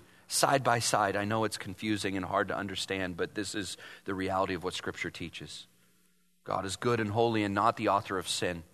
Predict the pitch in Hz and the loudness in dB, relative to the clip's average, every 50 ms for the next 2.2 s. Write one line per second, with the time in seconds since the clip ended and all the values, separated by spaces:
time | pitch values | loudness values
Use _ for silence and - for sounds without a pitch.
0 | _ _ _ _ _ _ _ _ - 120 107 107 139 131 131 131 117 - - 131 | _ _ _ _ _ _ _ _ -2 -2 0 0 2 2 2 0 0 0 0 0
1 | 123 123 117 - 120 107 - 107 101 87 107 101 - - 113 104 98 95 90 98 | 0 0 0 -2 -4 -4 -4 -4 -4 -4 -4 -4 -4 -2 -2 0 0 0 0 0
2 | 90 87 - | -2 -2 -4